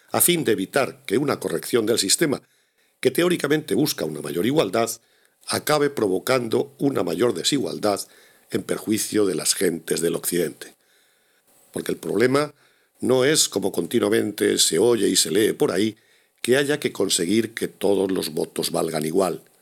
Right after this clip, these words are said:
El problema básico es conseguir que sean iguales los votantes, porque con un sistema proporcional puro y condiciones de vida claramente desiguales entre un territorio y otro, ese sistema puro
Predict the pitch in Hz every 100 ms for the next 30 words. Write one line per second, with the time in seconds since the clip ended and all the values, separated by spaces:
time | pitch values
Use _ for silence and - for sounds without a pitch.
0 | _ _ _ _ _ _ _ _ - -
1 | - - 101 87 107 - 123 139 160 -
2 | _ _ _ - 165 - 123 90 101 156
3 | - 87 156 170 120 95 139 135 120 113
4 | 101 85 85 151 127 78 - - - -
5 | _ _ _ _ _ 92 - - 123 156
6 | - - 143 101 - - 82 98 123 123
7 | - 151 85 - _ _ _ - 104 95
8 | 87 - 135 151 127 95 143 98 - -
9 | 123 160 120 131 135 82 87 82 98 123
10 | 95 78 78 127 127 - 80 - 104 92
11 | 90 - - - _ _ _ _ _ 113
12 | 127 - - 139 85 - 123 85